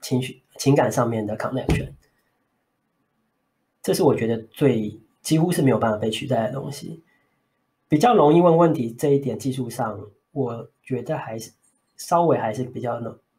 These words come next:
嗯，部分上还是可以透过科技来克服。可是那种的见面三分情的感觉，可能是几乎是无可替代。不过我自己三个阶段都经历过，我自己的感觉是有点回不去了。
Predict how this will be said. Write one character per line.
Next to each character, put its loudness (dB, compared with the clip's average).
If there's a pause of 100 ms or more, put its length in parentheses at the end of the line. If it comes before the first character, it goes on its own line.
(500)
嗯， -6 (420)
部 4
分 2
上 2
还 -4
是 -6
可 -4
以 -10
透 -2
过 -4
科 -10
技 -12
来 -14
克 -6
服。 -18
可 -6
是 2 (500)
那 0
种 2
的 -6 (200)
见 2
面 4
三 0
分 0
情 -8
的 -4
感 -10
觉， -16
可 -10
能 -8
是 -14
几 -6
乎 -6
是 -8
无 -10
可 -12
替 -12
代。 -14 (1080)
不 -4
过 6
我 6
自 -2
己 4
三 4
个 6
阶 2
段 4
都 -2
经 -8
历 -8
过， -12 (240)
我 -8
自 -8
己 0
的 4
感 0
觉 -10
是 -8
有 -6
点 -4
回 -10
不 -16
去 -8
了。 -16